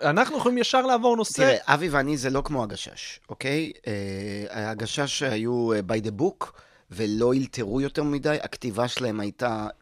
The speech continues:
Speaker 2: עילאית, אה, מדויקת מאוד, נכתבה על ידי, אה, אתה יודע,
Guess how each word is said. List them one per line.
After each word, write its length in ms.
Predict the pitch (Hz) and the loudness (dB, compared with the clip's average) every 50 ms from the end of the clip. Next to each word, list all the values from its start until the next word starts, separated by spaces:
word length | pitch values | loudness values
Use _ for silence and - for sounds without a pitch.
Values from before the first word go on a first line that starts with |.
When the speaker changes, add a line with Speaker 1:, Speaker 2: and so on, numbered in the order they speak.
| _ | _
Speaker 2:
עילאית, 720 | - 131 120 120 107 101 101 139 156 185 - _ - - - - - - - - - - - _ _ - | -6 -2 -2 0 0 -2 -2 -4 -6 -8 -10 _ -14 -14 -14 -14 -20 -20 -20 -20 -20 -20 -20 _ _ -4
אה, 560 | - 98 95 92 95 92 95 95 92 92 92 92 | -2 0 0 0 0 0 -2 -2 -2 -2 -4 -4
מדויקת 720 | 92 98 101 110 113 107 104 117 113 120 131 - 135 - | -4 -4 -2 -2 -2 -2 -2 0 0 0 0 -2 -4 -8
מאוד, 480 | 113 107 104 135 175 208 208 196 165 143 131 - - - - _ _ | -6 -4 -2 0 0 0 0 -2 -4 -8 -14 -18 -20 -20 -20 _ _
נכתבה 520 | - 107 - - - 107 95 92 113 120 120 | -14 -12 -12 -8 -8 -6 -4 -2 -2 -2 0
על 120 | 113 110 | 0 0
ידי, 380 | 107 101 92 104 104 110 107 101 | -2 -2 -2 -2 -2 0 0 0
אה, 340 | 98 95 90 87 87 92 | 0 -2 -2 -4 -6 -8
אתה 160 | 92 85 - 90 | -8 -10 -10 -8
יודע, 420 | 85 104 101 101 90 87 90 90 | -6 -6 -4 -4 -6 -8 -8 -10